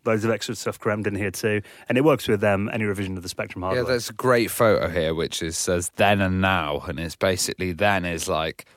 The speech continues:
Speaker 2: all of the old boards stuck in
Speaker 1: Yeah.
Speaker 2: the back, <laughs> like, all stacked up together. And now it's just this nice, clean board. <laughs>
Speaker 1: Well, apparently, I think it looks like they're making these by hand at the moment. There was only fifteen units, um, at the time this article came out. So I guess there's probably a bit of a waiting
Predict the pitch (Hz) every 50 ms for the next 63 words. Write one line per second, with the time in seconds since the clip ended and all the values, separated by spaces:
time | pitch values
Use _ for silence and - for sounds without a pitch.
0 | _ _ - 285 160 139 135 131 123 104 90 123 120 120 117 113 95 - - 113
1 | 110 104 101 92 80 - - - - - 101 - - 135 123 107 104 92 92 147
2 | 170 160 - - - 147 - 139 160 160 - 165 143 131 117 - - - 151 127
3 | - - - 127 110 - - 117 104 117 101 90 - 92 95 90 92 107 113 110
4 | 95 90 87 - - - - 98 85 - 85 80 - - 95 92 90 85 - -
5 | - - - 90 90 82 78 78 78 73 71 67 71 78 - - _ - - -
6 | _ - - - - - - - 143 139 135 156 226 208 160 147 127 - 175 147
7 | 135 131 160 165 - 156 143 127 120 127 120 - - 113 110 110 107 104 92 -
8 | 110 104 95 110 113 113 101 85 - 101 98 92 87 90 92 110 117 104 117 117
9 | 110 - - - 110 - - 117 104 98 104 107 107 98 90 - - - - -
10 | 95 92 90 90 87 85 - - - - - - - 107 101 101 - 113 104 98
11 | 95 - 110 98 95 - 101 - - 95 90 - 92 87 87 87 87 90 101 101
12 | - - 92 90 - - - - - - 127 113 127 120 - - 110 - 127 113
13 | 104 101 120 117 113 104 101 107 110 110 - 104